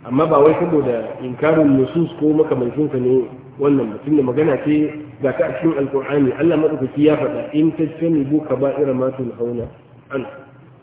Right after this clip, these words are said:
Wasu daga cikin su suka ce ba a ce wa wani laifi sabira. Su suna, sukan ce, "Ya za a yi mutum ya saɓa wa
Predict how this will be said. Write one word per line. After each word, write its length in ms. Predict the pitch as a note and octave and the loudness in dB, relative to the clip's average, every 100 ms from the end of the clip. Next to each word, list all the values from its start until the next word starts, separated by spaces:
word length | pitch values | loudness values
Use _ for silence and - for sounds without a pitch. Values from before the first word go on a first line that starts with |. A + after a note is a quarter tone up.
| - - | -20 -20
Wasu 260 | - D3 D3+ | -4 -2 0
daga 140 | F3 C#3+ | 0 -2
cikin 380 | - F#3+ F#3+ F#3+ | -2 0 0 0
su 240 | F#3 F#3 | -2 -2
suka 220 | F3+ F3+ D#3+ | -2 -4 -2
ce 280 | D#3+ D#3+ D3 | 0 0 -2
ba 160 | D3 E3 | -2 0
a 240 | F3 D#3 - | 0 0 0
ce 80 | |
wa 220 | E3 C#3+ C3+ | 2 4 4
wani 160 | D3+ | 4
laifi 560 | D3+ D#3 - C#3 C#3 - - - - - - - - | 4 4 2 2 0 -2 -14 -20 -20 -20 -20 -20 -4
sabira. 500 | C#3+ C3 C#3+ C3+ B2 - | 0 2 2 2 -2 -4
Su 180 | F#3+ F#3+ | -2 -2
suna, 240 | F#3 G3 E3 | -2 -2 -2
sukan 340 | - F#3+ D#3+ C#3+ | -2 -2 0 0
ce, 280 | E3+ D3 B2+ - - - - | 2 0 -2 -12 -20 -20 -20
"Ya 200 | - C#3 | -8 -4
za 280 | C#3 E3 G3 | -2 0 2
a 80 | E3 | 0
yi 80 | D#3+ | 0
mutum 340 | D3 - F3+ | -2 -2 0
ya 80 | C#3+ | 0
saɓa 360 | - D#3+ - D3 | 0 -2 0 2
wa 180 | C3+ | 2